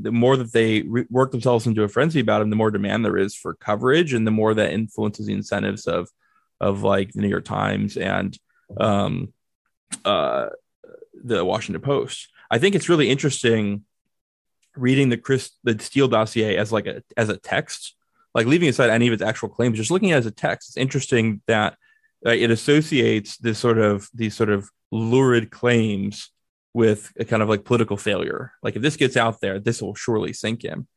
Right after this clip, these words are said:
And it just seems like a very televisual idea. I mean, it's easy to say that now, I guess, when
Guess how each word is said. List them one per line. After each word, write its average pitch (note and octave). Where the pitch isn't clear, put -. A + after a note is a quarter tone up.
And E3
it -
just G#3
seems F#3
like E3
a B2
very A#2+
televisual G#2+
idea. G#2+
I D#2+
mean, B2
it's C3
easy F#3+
to C#3+
say D3+
that B2
now, A#2
I A2
guess, G#2+
when G#2